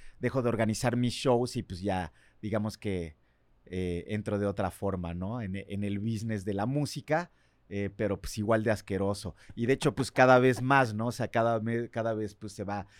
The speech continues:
intensificando, eh, lo burdo. L-,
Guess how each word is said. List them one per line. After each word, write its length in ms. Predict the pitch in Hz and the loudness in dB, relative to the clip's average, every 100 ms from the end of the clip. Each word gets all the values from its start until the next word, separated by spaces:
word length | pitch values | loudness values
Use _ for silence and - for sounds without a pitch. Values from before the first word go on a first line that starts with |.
| - - | -18 -6
intensificando, 1200 | 117 107 110 - 107 110 95 113 107 110 107 98 | -4 0 -2 -2 -8 -10 -2 2 2 2 2 2
eh, 360 | 92 82 73 _ _ _ _ | 0 -4 -10 _ _ _ _
lo 220 | 107 110 | 2 4
burdo. 560 | 101 117 120 95 92 82 _ _ - | 4 4 4 2 0 -2 _ _ -10
L-, 160 | 104 | -10